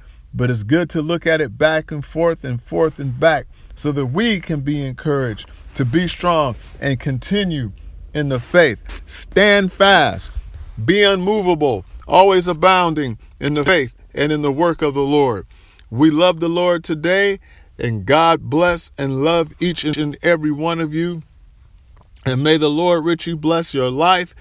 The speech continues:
God, keep your hand upon the hearers of stay into his word dot com.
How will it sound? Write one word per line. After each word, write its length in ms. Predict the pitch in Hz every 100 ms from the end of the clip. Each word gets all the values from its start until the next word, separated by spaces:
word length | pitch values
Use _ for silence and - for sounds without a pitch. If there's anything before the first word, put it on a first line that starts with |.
| - - - - -
God, 360 | 135 151 170 156
keep 220 | 170 160
your 160 | 131 127
hand 300 | 165 180 170
upon 360 | 160 170 160
the 120 | 139
hearers 460 | 131 175 180 175 160
of 320 | - 143 123 - -
stay 400 | - - 175 175
into 360 | 170 160 185 165
his 140 | 143
word 360 | 151 180 170 156
dot 260 | 160 147
com. 460 | - 175 196 208